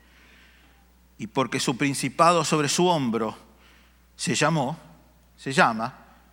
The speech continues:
y se llamará Admirable, Consejero, Dios Fuerte, Padre Eterno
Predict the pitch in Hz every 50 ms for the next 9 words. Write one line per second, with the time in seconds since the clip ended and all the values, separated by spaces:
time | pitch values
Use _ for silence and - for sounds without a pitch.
0 | _ _ _ _ - 104 95 95 110 123 175 190 147 120 151 - - - - -
1 | - - - _ _ _ _ _ _ _ _ _ _ _ - 101 104 113 143 170
2 | 170 147 123 117 110 117 123 131 - - - - - _ _ _ _ _ _ _
3 | _ _ _ _ _ - 139 147 147 165 147 - 131 98 95 95 - - - -
4 | - - _ _ _ _ _ _ _ _ - 117 139 147 - - 120 98 87 82
5 | - - 95 87 - - _ _ _ _ _ _ _ _ _ _ _ _ _ -
6 | 131 127 139 151 147 147 135 - 107 90 85 87 90